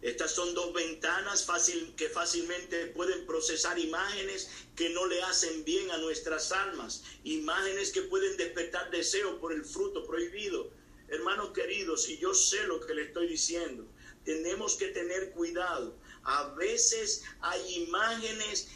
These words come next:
que la vimos hace qué sé yo cuántos años y vienen fresquecitas a nosotros.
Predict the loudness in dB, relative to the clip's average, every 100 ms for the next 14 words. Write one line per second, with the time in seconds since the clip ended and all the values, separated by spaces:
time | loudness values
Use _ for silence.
0 | -16 -4 0 0 0 -2 -4 -4 -4 0
1 | 0 2 2 4 4 2 2 -2 -4 -10
2 | -12 0 6 6 6 0 -2 -2 0 0
3 | 0 0 2 4 2 -2 -8 -12 -14 -18
4 | -20 -20 -20 -14 -6 -2 0 -2 -2 -6
5 | -2 0 0 0 2 4 2 -2 -6 -8
6 | -6 -6 -8 -12 -14 -14 -16